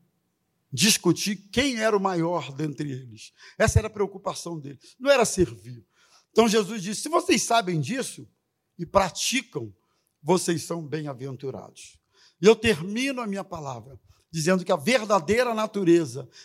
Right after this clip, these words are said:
da felicidade do cristão, sabe qual é?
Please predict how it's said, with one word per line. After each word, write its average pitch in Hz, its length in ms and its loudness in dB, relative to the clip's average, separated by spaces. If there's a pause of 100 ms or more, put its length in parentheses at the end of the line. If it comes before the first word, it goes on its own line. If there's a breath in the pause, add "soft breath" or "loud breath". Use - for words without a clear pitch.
da 196 140 4
felicidade 196 680 0
do 190 100 -6
cristão, 165 600 0 (360 soft breath)
sabe 175 320 0
qual 170 220 0
é? 208 180 2